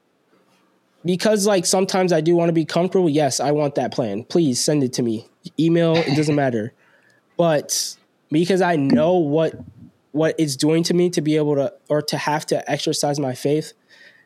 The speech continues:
Speaker 1: I can't even go back on it. Like, this is, this
Speaker 2: Mm-hmm.
Speaker 1: is the way. <laughs>
Speaker 2: And I think you could put, you could, uh, phrase it like, if you have that blueprint, that's playing life on easy mode, right?
Speaker 1: Yeah.
Speaker 2: 'Cause
Speaker 1: Yeah.
Speaker 2: you don't,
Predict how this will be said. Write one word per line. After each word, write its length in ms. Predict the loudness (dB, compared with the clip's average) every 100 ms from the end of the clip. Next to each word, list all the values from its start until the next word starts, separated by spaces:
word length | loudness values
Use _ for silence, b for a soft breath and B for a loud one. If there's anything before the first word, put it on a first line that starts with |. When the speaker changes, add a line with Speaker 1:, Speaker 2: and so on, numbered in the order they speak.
| -8
Speaker 1:
I 100 | -8
can't 280 | -4 -4 -2
even 140 | -2
go 140 | -2 -2
back 280 | 0 -2 -4
on 140 | -6
it. 160 | -8 -10
Like, 180 | -10 -10 _
this 200 | -4 0
is, 240 | -2 -2 -4
this 140 | -2 0
Speaker 2:
Mm-hmm. 80 | 0
Speaker 1:
is 160 | -2 -4
the 140 | -2
way. 280 | 0 0 -2
<laughs> 60 | -4 -4 -4 -10 -20 -20 _ _ _ _ _ _ B B B B B B _ _
Speaker 2:
And 360 | -4 -2 -2 -6 -18 _ _ _ -8
I 100 | -4
think 220 | -2 0
you 100 | 0
could 220 | 0 -2
put, 320 | -2 -2 -2 -8 -20 _ _ _ _
you 160 | -4
could, 260 | -2 -2 0
uh, 480 | 0 0 0 -2 -4 -12 -20 _ _ _
phrase 360 | -8 -2 -2 0
it 80 | 0
like, 320 | 0 0 0
if 160 | -2 0
you 100 | 0
have 520 | 0 0 2 0 -2
that 240 | -2 -2
blueprint, 440 | 0 -2 -2 -4 -2
that's 200 | -4 -2
playing 260 | -2 0
life 240 | 0 0 0
on 160 | -2 -2
easy 220 | -4 -4
mode, 280 | -4 -6 -10 _ _
right? 240 | -4 -2 0
Speaker 1:
Yeah. 240 | 0 0 -4 b b _
Speaker 2:
'Cause 120 | 0 2
Speaker 1:
Yeah. 80 |
Speaker 2:
you 60 | 4
don't, 180 | 2